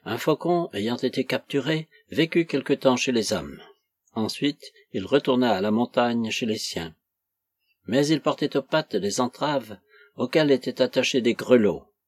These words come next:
Et les faucons ne voulurent point l'accueillir. « Va-t'en là-bas où l'on t'a mis des grelots d'argent. » « Nous n'avons pas de grelots, nous n'avons pas d'entraves. »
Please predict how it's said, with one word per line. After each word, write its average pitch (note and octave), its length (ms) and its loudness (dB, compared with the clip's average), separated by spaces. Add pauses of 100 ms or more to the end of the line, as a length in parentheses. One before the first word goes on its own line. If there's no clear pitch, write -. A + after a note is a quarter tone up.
(680)
Et C3+ 120 2
les G#2 120 2
faucons D#3 420 0
ne G#2 140 2
voulurent D#3+ 400 -2
point B2 240 2
l'accueillir. « G2 800 -4 (360)
Va-t'en B2+ 360 0
là-bas D3+ 420 0
où B2 80 4
l'on C3 160 4
t'a A#2+ 140 2
mis B2+ 200 2
des A#2 100 2
grelots A#2 360 2
d'argent. » « G2+ 460 -2 (500)
Nous D#3 120 6
n'avons A2+ 260 4
pas E3+ 200 0
de B2+ 60 -2
grelots, C3+ 680 6
nous A#2 140 4
n'avons B2+ 280 4
pas - 220 0
d'entraves. » B2 760 -2